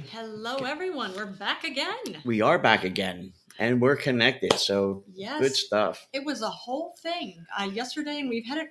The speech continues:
Speaker 1: for several days before, where we couldn't, there was no audio coming out of us, even though we were talking. Uh, but now, yeah, no issues.
Speaker 2: That's okay. It's Ghost in the Machine.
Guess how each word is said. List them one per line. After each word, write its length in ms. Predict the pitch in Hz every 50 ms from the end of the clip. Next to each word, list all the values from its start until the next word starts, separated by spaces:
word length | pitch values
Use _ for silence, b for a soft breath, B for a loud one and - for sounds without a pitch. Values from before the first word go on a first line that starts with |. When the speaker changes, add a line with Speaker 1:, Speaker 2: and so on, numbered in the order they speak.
| _ -
Speaker 1:
for 120 | 233 214
several 380 | 214 - - 247 233 233 233 220
days 280 | 220 214 214 226 220 -
before, 500 | - - _ - 233 226 208 185 180 180
where 260 | 185 185 185 185 185 185 180
we 140 | 196 214 208
couldn't, 580 | - - 269 233 233 226 220 208 202 - - 208
there 220 | 190 202 202 196
was 180 | 202 196 196 220
no 200 | 233 269 285 220
audio 420 | 196 196 208 226 240 240 254 254
coming 280 | 254 - 233 233 226 214
out 140 | 208 208 202
of 80 | 190
us, 220 | 190 233 - - -
even 180 | 214 196 196
though 120 | 202 202 196
we 100 | 196 196
were 120 | 190 190
talking. 420 | 190 214 202 214 - - 320 330 349 - B B B B B B B B B B B B B
Uh, 280 | B 208 202 202 208 190 196
but 200 | - 214 202 214
now, 260 | 202 214 262 330 370 370 311
yeah, 100 | 359 370
no 240 | 311 247 277 311 294
issues. 560 | 330 370 - - 196 - - - - - - B B B B B B B _ _ -
Speaker 2:
That's 160 | - 202 196 190
okay. 260 | 170 - - 104 95
It's 200 | - - - 120
Ghost 280 | - 180 175 151 -
in 100 | 160 156 151
the 60 | 143
Machine. 520 | 135 131 127 127 123 107 98 92 98 98